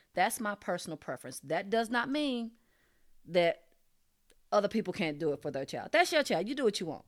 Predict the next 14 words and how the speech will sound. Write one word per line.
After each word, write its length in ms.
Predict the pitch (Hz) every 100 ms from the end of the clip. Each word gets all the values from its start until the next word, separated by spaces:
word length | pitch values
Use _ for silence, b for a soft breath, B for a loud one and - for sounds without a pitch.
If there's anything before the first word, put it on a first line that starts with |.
| -
My 260 | 151 233
child, 400 | 349 381 359 359 -
she's 220 | - 320
not 240 | 277 247 226
doing 240 | 262 185
it. 80 | 127 B B B B
And 140 | 254
yes, 220 | 220 202
we 120 | 214
have 200 | 214 180
heated 280 | - 185 180
discussions 640 | 180 185 - 151 - 147 151
about 380 | 151 139 120 58
it. 100 | -